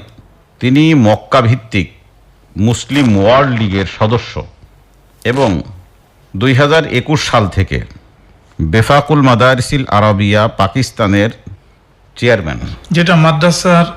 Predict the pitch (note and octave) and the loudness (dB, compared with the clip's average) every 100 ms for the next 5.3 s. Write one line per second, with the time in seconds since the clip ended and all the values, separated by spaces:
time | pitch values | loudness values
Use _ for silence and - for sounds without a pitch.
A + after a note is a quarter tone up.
0 | - - G3+ - D#3+ C3+ A#2 - C#3 D3+ | -8 -6 -4 -2 -2 -2 -4 -4 -4 0
1 | G#2+ A2+ G#2+ G2+ F2 G#2 - E2+ - E3 | 2 2 2 2 2 -2 0 -2 0 2
2 | E3+ D#3+ D3 D3 D#3+ C#3+ F3 - C#3+ B2 | 4 4 2 0 -2 -2 -4 -4 -4 -4
3 | A#2 - - - - _ - D#3 E3+ F3 | -6 -10 -20 -20 -20 _ -8 -4 0 0
4 | C#3+ A#2 D2 - - _ - A#2+ C#3 B2 | 2 0 -2 -8 -20 _ -2 0 0 0
5 | A#2 C3+ E3+ | 0 2 0